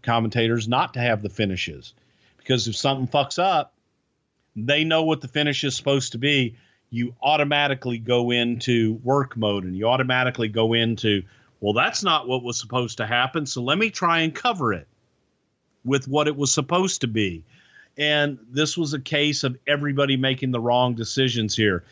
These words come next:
because the referee, there's a countdown clock, there's a clock where everybody can see, in addition to me being in their ear, telling them,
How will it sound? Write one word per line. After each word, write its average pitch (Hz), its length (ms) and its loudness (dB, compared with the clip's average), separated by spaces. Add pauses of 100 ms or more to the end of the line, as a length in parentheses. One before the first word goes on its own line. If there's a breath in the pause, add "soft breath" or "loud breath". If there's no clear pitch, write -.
(300 loud breath)
because 123 420 0
the 117 300 0 (1200)
referee, 147 800 2
there's 107 260 -4
a 104 40 -12
countdown 143 540 0
clock, 143 400 0
there's 104 200 -4
a 95 40 -8
clock 135 420 0
where 113 120 0
everybody 123 400 2
can 113 160 -4
see, 131 380 0 (320 loud breath)
in 165 160 2
addition 156 560 0
to 143 100 -2
me 147 180 2
being 151 300 0
in 151 140 2
their 165 180 2
ear, 170 440 0 (580)
telling 143 320 2
them, 120 280 -2